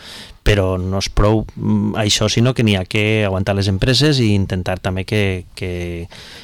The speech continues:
que això siga així, no? Però el que sí que se va denotar ahir al plenari com a resum és un, és veure dos models d'actuació, no?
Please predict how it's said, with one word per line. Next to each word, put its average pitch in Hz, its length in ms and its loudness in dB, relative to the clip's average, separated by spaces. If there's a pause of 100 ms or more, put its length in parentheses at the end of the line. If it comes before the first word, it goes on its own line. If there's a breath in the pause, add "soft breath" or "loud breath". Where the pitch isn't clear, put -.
(140 loud breath)
que 104 160 0
això 107 160 2
siga 104 160 4
així, 95 160 2
no? 87 240 -6
Però 107 160 2
el 110 100 6
que 107 140 0
sí 127 80 2
que 131 100 2
se 127 80 2
va 123 140 6
denotar 117 260 2
ahir 113 140 2
al 104 80 -2
plenari 110 320 2
com 104 160 4
a 107 80 2
resum 120 320 4
és 101 160 2
un, 98 480 2
és 101 320 -2
veure 113 300 2
dos 107 200 2
models 98 300 2
d'actuació, 92 400 -2
no? 110 220 -4